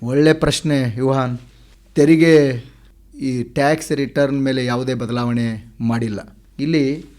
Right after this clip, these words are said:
ಮೊದಲಿದ್ದ ಸ್ಥಿತಿಯಲ್ಲಿನೇ ಮುಂದುವರಿಸಲಾಗಿದೆ.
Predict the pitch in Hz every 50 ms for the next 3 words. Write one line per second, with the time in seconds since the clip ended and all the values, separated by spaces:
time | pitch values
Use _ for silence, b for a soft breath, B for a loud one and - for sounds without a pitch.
0 | - _ 113 117 123 131 131 165 170 170 165 151 170 160 160 - 156 123 - 151
1 | 143 139 135 135 143 147 170 190 185 156 147 139 131 135 139 143 131 131 120 113
2 | - - 117 101 98 92 92 87 -